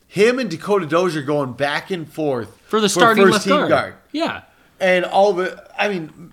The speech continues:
Speaker 1: maybe he can't play right guard, but we
Speaker 2: Neither
Speaker 1: watched
Speaker 2: can Drew
Speaker 1: Drew
Speaker 2: Samia.
Speaker 1: But we watched Drew,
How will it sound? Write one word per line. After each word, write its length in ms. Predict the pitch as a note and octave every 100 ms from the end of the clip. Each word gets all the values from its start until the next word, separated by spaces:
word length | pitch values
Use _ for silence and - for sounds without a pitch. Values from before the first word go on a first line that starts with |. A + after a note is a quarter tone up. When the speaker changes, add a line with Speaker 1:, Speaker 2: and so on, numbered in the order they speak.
| _
Speaker 1:
maybe 380 | F3+ E3+ A3+ B3+
he 220 | A3 A#3
can't 360 | A3+ A#3 A3 D3+
play 340 | - D#3 F3+ F#3+
right 300 | D3 G3 D3+
guard, 380 | G3 A3 A3 - - _ -
but 340 | G3 F#3 -
we 100 | C#4+
Speaker 2:
Neither 140 | -
Speaker 1:
watched 100 | D4 D4+
Speaker 2:
can 60 |
Drew 180 | C#4+ E4
Speaker 1:
Drew 0 |
Speaker 2:
Samia. 520 | D4+ D4+ F#4 G#4+ F4
Speaker 1:
But 220 | C4 C4 A3
we 120 | D#4+
watched 360 | E4+ E4+ E4
Drew, 420 | - D4 C#4+ A#3+